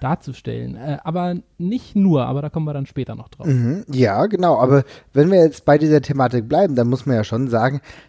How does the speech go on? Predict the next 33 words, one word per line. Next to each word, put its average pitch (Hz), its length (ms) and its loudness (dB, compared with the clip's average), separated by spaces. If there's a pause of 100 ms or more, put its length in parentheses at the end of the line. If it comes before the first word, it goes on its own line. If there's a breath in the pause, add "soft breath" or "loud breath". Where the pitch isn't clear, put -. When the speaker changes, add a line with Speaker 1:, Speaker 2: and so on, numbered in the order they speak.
Speaker 2:
dass 131 180 0
es 151 160 -6
in 160 100 -6
der 127 180 2
Regel 156 340 0
eigentlich 147 400 -10
eher 180 340 2
um, 185 240 2 (580)
ja, 110 120 -8 (240)
nicht 123 180 -6
fragwürdige, 165 800 -2
aber 131 220 0
so 135 180 0
eher 139 240 4
so 127 160 -2
mystische 135 720 -2
Charaktere 101 720 -4
geht, 95 260 -6
oder? 143 240 0
Also 139 240 -2
so 151 200 4
Speaker 1:
Mhm. 151 40 -6 (200 loud breath)
Speaker 2:
Charaktere, 151 500 2
die 143 100 2
nicht 180 240 2
auf 156 140 -2
den 156 140 0
ersten 139 360 -2
Blick - 240 0
zu 160 100 2
erschließen 147 520 -2
sind, 92 160 -6
oder? 143 320 0